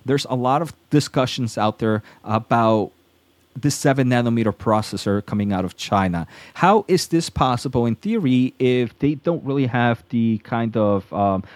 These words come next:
ability to use E U V machines?" Now, before we go any further, guys, I do wanna say thank you for the support. We just hit twenty-seven point eight subs. I'm trying to hit thirty thousand by the end of the year. So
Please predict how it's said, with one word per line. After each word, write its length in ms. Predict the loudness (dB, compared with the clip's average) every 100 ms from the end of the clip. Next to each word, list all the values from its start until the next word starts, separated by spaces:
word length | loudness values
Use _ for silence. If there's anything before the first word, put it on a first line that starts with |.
| -2
ability 460 | 0 2 2 2 0
to 160 | -2 0
use 300 | 2 2 -2
E 60 | -4
U 220 | -2 -4
V 160 | -4 -4
machines?" 520 | -6 -8 -14 -14 -20 -20 -20 -4
Now, 300 | 2 4 4
before 300 | 2 0 0
we 80 | 2
go 160 | 2 0
any 100 | 0
further, 240 | 0 0
guys, 260 | 4 2 2
I 40 |
do 140 | -2 -2
wanna 140 | 0
say 140 | -2
thank 320 | 0 0 0 -2
you 80 |
for 160 | -2 -2
the 120 | -2
support. 540 | -4 -2 0 2 2 0
We 120 | -6
just 300 | -2 -4 -4
hit 120 | -8
twenty-seven 800 | -8 -4 -4 -6 -8 -2 -2 -2
point 360 | -6 -4 -4 -4 -6
eight 220 | -6 -6
subs. 540 | -12 -4 0 0 -2 -12 -20 -12
I'm 120 | -4
trying 220 | -2 0
to 40 |
hit 240 | 0 -2 0
thirty 240 | 0 0
thousand 540 | -2 -2 -2 -4 -4 0
by 160 | -2
the 160 | -2 -8
end 260 | -6 -6 -4
of 100 | -6
the 100 | -4
year. 280 | -2 0 -2
So 180 | -4